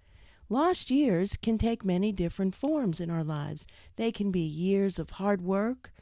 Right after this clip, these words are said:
maybe with little to show for them. Years of oppression, loneliness, disappointment, mourning and emptiness, illness, addictions, years without love, years spent rebelling against God,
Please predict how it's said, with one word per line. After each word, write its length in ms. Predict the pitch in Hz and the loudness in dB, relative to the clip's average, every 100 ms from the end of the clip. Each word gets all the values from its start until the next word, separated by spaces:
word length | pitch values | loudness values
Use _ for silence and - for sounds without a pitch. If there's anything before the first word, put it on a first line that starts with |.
| _ _ - - | _ _ -20 -6
maybe 340 | 226 285 294 | -4 0 2
with 220 | 247 196 196 | 4 2 0
little 260 | 208 214 | 0 0
to 160 | - 175 | -2 -6
show 320 | - 208 226 | -4 -2 -2
for 160 | - 160 | -4 -6
them. 340 | 143 139 135 - _ - - - | -4 -6 -8 -14 _ -20 -20 -8
Years 380 | 208 247 277 262 | 0 4 4 2
of 100 | 254 | 2
oppression, 720 | 254 - 240 247 - 175 151 - - - | 0 0 -2 0 -2 -2 -4 -6 -14 -14
loneliness, 1000 | 190 208 226 226 214 175 156 143 139 - - | -2 2 6 6 6 2 0 -4 -8 -14 -6
disappointment, 960 | 202 190 190 - 196 196 - 160 156 - - - - - _ | -4 -2 -6 -4 -2 -2 -2 -6 -8 -14 -20 -20 -20 -20 _
mourning 640 | 175 202 262 285 190 135 143 _ - | 2 4 6 6 4 0 -4 _ -2
and 160 | 190 | 2
emptiness, 720 | 202 214 196 175 156 147 - - - - | 2 0 -2 -4 -6 -8 -12 -16 -20 0
illness, 560 | 220 220 202 170 151 - | 4 4 4 0 -6 -8
addictions, 760 | 170 196 190 - 170 160 156 - - - | -2 0 0 -6 -8 -8 -10 -18 -20 -10
years 460 | - 247 311 311 277 | 0 4 6 4 2
without 400 | 269 247 247 214 | 0 2 0 0
love, 400 | 202 196 180 - - - | 2 2 0 -6 -20 -12
years 320 | 180 202 208 | -2 0 0
spent 400 | - - 202 196 | -4 -2 0 0
rebelling 600 | - 156 170 185 190 151 | -4 -4 0 0 0 -2
against 460 | 156 160 160 160 - | -4 -4 -4 -6 -6
God, 380 | 165 180 180 | -4 -4 -4